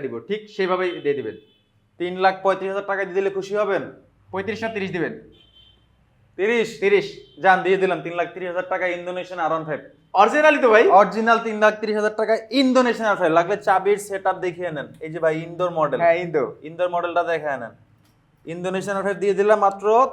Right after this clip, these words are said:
Speaker 2: তিন লক্ষ তিরিশ হাজার টাকা প্রথম ভিডিও উপলক্ষে।
Speaker 1: দেখেন, তিন লাখ তিরিশ হাজার টাকায় ইন্দো ভার্সন, ভার্সন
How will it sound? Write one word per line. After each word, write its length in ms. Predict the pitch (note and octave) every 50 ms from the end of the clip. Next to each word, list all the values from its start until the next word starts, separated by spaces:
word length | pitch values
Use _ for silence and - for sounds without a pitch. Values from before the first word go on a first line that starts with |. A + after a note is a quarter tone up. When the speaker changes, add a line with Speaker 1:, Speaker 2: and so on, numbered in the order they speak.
| -
Speaker 2:
তিন 120 | G3 F#3+ F#3+ F#3+ G3
লক্ষ 180 | G3+ G3+ G3+ G3+ A3 G#3+ G#3+ -
তিরিশ 160 | G#3+ G#3 G#3 G#3+
হাজার 140 | G#3 G#3+ G#3 G3+
টাকা 120 | G#3 G3+ G3 F#3
প্রথম 200 | G3 F#3 F#3+ F#3+ F#3 F3
ভিডিও 160 | F3+ E3 F#3 F3 D#3+
উপলক্ষে। 400 | E3 D#3 D3 C#3 D3 - B2+ A2+ - - - E3
Speaker 1:
দেখেন, 200 | E3 D#3 E3+ D#3 D#3+ G3
তিন 120 | G#3+ G#3+ A3 A#3
লাখ 100 | B3 B3 B3 A#3+
তিরিশ 220 | A#3 A3+ A3+ - - A#3+
হাজার 160 | A#3+ B3 A#3+ A#3+ A#3+
টাকায় 220 | A#3+ A3+ B3 A#3+ A3+ A3
ইন্দো 160 | A3 G#3 A3 G#3+ G#3+
ভার্সন, 300 | A#3 A3+ - A#3+ B3+ C4 C4 - - - _ _ - D3+
ভার্সন 300 | F3 G3 G3 A#3 A#3